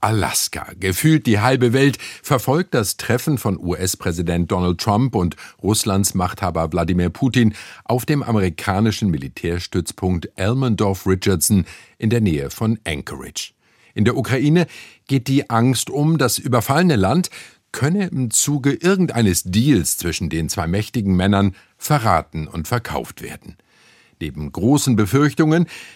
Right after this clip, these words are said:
gibt es aber auch gewaltige Erwartungen in Europa. Viele Menschen hoffen, dass endlich ein Waffenstillstand ausgehandelt wird oder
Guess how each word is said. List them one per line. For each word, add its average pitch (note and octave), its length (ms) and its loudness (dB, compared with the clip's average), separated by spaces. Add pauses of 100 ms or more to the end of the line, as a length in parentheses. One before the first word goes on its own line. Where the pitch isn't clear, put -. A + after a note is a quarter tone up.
(160)
gibt F3+ 180 -2
es F3 100 0
aber C#3+ 180 2
auch C#3 180 0
gewaltige C3 480 0
Erwartungen B2 720 0
in D#2+ 200 -10
Europa. D2+ 540 -8 (260)
Viele D#3+ 300 2
Menschen G2+ 480 2
hoffen, A#2 360 2 (340)
dass - 200 -6
endlich A2 500 0
ein F2+ 220 0
Waffenstillstand G2 1000 -2
ausgehandelt A#2 800 0
wird C#3 240 0
oder C3 340 0